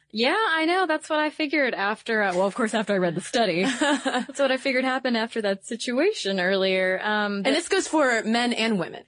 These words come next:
Speaker 1: And that goes for both, both the women and the men who are pursuing,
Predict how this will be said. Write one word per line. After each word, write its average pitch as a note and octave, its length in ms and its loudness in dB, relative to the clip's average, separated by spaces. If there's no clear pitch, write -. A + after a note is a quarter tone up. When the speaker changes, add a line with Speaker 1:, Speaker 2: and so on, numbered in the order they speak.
Speaker 1:
And C4 120 2
that D#4 120 2
goes D4 200 0
for C#4 140 0
both, G#3 320 -2
both F3+ 200 -2
the F3+ 80 0
women B3+ 340 2
and A3+ 200 0
the A3 60 2
men G3+ 340 2
who F#3 120 -2
are F3 80 0
pursuing, - 640 -4